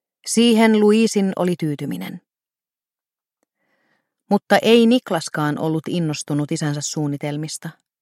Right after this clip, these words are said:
Hän oli ajat sitten iskenyt silmänsä kappalaisen Annastiinaan,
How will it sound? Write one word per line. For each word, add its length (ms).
Hän 220
oli 200
ajat 280
sitten 360
iskenyt 440
silmänsä 440
kappalaisen 800
Annastiinaan, 840